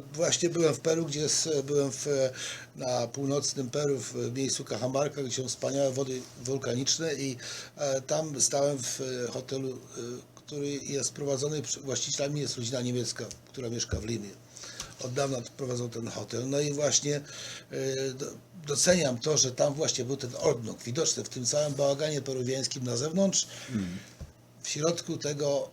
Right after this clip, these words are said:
Speaker 1: miejsca jest Ordnung, porządek. I to mi się bardzo podobało.
Speaker 2: Mhm.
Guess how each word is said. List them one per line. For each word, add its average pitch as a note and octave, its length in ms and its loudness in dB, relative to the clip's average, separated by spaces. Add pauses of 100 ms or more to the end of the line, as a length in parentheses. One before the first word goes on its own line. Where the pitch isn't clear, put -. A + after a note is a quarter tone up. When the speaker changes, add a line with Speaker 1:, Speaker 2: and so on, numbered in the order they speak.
(140)
Speaker 1:
miejsca D3 600 0
jest C3 340 0
Ordnung, A#2+ 400 0
porządek. C3+ 520 2 (300)
I B2 140 -8
to C3+ 200 -4
mi B2+ 80 -2
się C#3 120 0
bardzo C3 280 -2
podobało. B2 520 -4 (640)
Speaker 2:
Mhm. F#2+ 280 -2